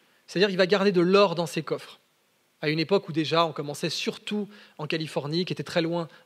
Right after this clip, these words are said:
de la côte Est, à mettre beaucoup de titres papiers. Lui, il avait beaucoup d'or dans ses coffres.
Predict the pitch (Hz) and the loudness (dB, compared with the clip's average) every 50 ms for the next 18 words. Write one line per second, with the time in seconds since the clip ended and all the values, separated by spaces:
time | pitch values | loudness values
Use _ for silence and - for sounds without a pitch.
0 | _ 123 160 151 147 - 160 151 - 180 196 - - - - 156 156 170 165 170 | _ -4 -2 -2 0 -2 -4 -2 -2 -2 -4 -2 -8 -6 -6 -2 -2 -2 -4 -4
1 | - _ - 147 170 170 - - 202 165 170 - - 180 - 180 165 180 165 - | -12 _ -6 -4 -4 -4 -2 -4 -4 -4 -4 -4 -6 -6 -6 -2 -2 -2 -2 0
2 | - 214 208 180 196 214 214 196 165 180 170 170 208 - - 208 202 175 160 170 | -2 -2 -2 0 -2 -2 0 0 0 0 -2 -2 -6 -6 -2 0 0 2 0 -2
3 | 143 - 156 - - - - - | -6 -6 -10 -10 -10 -16 -18 -20